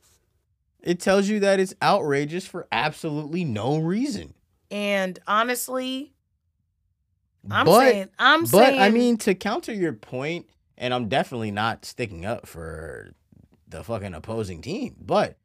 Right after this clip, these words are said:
Speaker 1: I'm just saying, like, it, it doesn't, it doesn't matter if something happened in another state. Like, if you're doing, like, le-, like, let's just say, right, like, these people were actually in the wrong,
Speaker 2: Mm-hmm.
Speaker 1: it doesn't matter what state it happened in. I just don't understand, like, the correlation that you're trying to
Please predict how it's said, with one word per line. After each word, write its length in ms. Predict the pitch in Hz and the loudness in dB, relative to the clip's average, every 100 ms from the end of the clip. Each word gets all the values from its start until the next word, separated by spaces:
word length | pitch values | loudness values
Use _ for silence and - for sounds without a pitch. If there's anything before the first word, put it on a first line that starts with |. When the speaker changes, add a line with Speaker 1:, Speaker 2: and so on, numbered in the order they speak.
| _ _ | _ _
Speaker 1:
I'm 120 | 156 | -6
just 200 | 165 151 | -4 -4
saying, 340 | 160 175 147 107 | -4 -4 -4 -2
like, 360 | 107 98 - _ _ _ _ _ _ _ _ _ _ _ _ | -2 -4 -10 _ _ _ _ _ _ _ _ _ _ _ _
it, 200 | 127 127 - | -6 -6 -4
it 180 | 147 127 | -2 2
doesn't, 360 | 170 220 202 | 0 2 -2
it 160 | - 143 | -4 -4
doesn't 320 | 160 208 185 | -2 -2 -4
matter 460 | 107 110 123 156 160 | -4 -2 0 0 -2
if 360 | 120 120 - - | -2 -4 -6 -14
something 460 | - 120 131 147 | -8 -6 -6 -6
happened 600 | 104 - 107 120 135 127 - | -6 -4 -4 -4 -4 -4 -6
in 200 | 110 107 | -6 -4
another 340 | 104 110 98 | -4 -4 -4
state. 500 | - - 92 127 151 _ _ _ _ | -8 -8 -4 -4 -6 _ _ _ _
Like, 280 | 117 123 104 - _ | 0 2 2 -6 _
if 520 | 139 156 156 - - _ _ _ _ | 2 2 2 -2 -18 _ _ _ _
you're 140 | 113 156 | 0 4
doing, 400 | 202 208 196 139 | 8 8 6 2
like, 240 | 139 139 - | -2 -2 -4
le-, 220 | 135 143 | -2 0
like, 200 | 135 135 | 0 2
let's 160 | 165 160 | 0 0
just 140 | 147 | -2
say, 220 | 156 123 | 2 2
right, 280 | 95 104 113 | 0 -2 -2
like, 140 | 101 | -6
these 160 | 98 113 | -6 -8
people 240 | 139 113 | -8 -4
were 140 | 117 - | -4 -2
actually 380 | 101 104 117 110 | -4 -6 -4 -4
in 80 | |
the 80 | 98 | -4
wrong, 360 | 82 87 98 117 | -6 -4 -4 -4
Speaker 2:
Mm-hmm. 460 | 196 104 190 180 | -4 -4 -6 -8
Speaker 1:
it 20 | 123 | -2
doesn't 240 | 156 143 | -2 0
matter 220 | 127 127 | -2 -2
what 100 | 107 | -4
state 300 | - 110 113 | -6 -10 -8
it 60 | 82 | -10
happened 440 | 90 101 85 78 | -8 -8 -8 -18
in. 140 | - 85 | -14 -8
I 100 | 120 | -8
just 180 | 127 | -8
don't 180 | 139 117 | -10 -8
understand, 580 | 107 110 104 - 113 104 | -8 -10 -10 -10 -8 -8
like, 160 | 98 95 | -8 -10
the 80 | |
correlation 640 | 104 127 107 95 107 107 95 | -12 -8 -8 -8 -10 -10 -12
that 100 | 87 | -12
you're 160 | 92 | -12
trying 320 | 85 104 98 87 | -10 -10 -8 -10
to 220 | 82 | -14